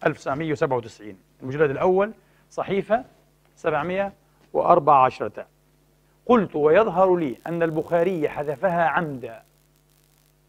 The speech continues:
إذن مش لم تقع له كما إيه؟ يعني ظن إيش؟ الحميدي. قال: "لا، أن البخاري حذفها عمدا،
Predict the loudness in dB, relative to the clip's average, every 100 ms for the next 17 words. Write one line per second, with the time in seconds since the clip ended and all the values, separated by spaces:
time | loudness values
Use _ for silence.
0 | _ -12 -6 -4 -4 -6 -6 -4 -2 -2
1 | -4 -6 -8 -6 -8 -10 -18 _ _ _
2 | _ -14 -12 -8 -8 -6 -6 -6 -10 _
3 | _ _ _ -12 -10 -8 -6 -6 -8 -16
4 | _ _ _ -6 -2 0 -2 -6 _ _
5 | _ _ _ -2 -2 -4 -6 -4 0 0
6 | -2 -4 -4 -4 -4 -2 -4 -6 -10